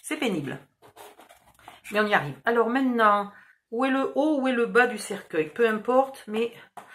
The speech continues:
c'est vrai que ça fait, c'est, je suis vraiment pas contente de pas avoir le même papier. Il est pas aussi beau d'ailleurs celui-là, tout simplement, déjà d'une, et puis il ressemble pas à l'autre.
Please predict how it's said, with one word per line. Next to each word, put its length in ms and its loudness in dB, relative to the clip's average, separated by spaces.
c'est 140 -2
vrai 180 2
que 140 4
ça 180 2
fait, 320 0
c'est, 240 -8
je 60 -6
suis 120 -6
vraiment 280 4
pas 120 4
contente 680 0
de 140 -2
pas 160 2
avoir 220 4
le 100 0
même 240 -2
papier. 420 -6
Il 120 -2
est 60 0
pas 140 2
aussi 260 0
beau 220 2
d'ailleurs 340 4
celui-là, 520 0
tout 100 -16
simplement, 540 -6
déjà 340 -4
d'une, 360 -6
et 80 -6
puis 220 -2
il 80 2
ressemble 340 -4
pas 140 2
à 20 2
l'autre. 380 -4